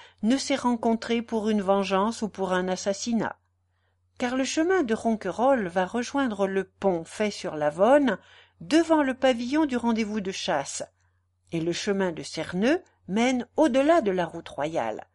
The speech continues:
en sorte qu'entre les quatre chemins des Aigues, de la ville aux Failles,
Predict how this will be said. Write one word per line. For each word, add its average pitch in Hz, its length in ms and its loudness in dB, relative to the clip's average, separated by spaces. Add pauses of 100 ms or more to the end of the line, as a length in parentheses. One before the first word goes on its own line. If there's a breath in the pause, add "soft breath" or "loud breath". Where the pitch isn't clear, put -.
(540)
en 180 100 -2
sorte 220 580 -2
qu'entre 202 380 -2
les 123 120 -16
quatre 330 420 -2
chemins 208 360 -2
des 143 300 -6
Aigues, 226 380 2 (320 soft breath)
de 240 100 4
la 247 160 4
ville 214 240 0
aux 185 60 2
Failles, 160 560 0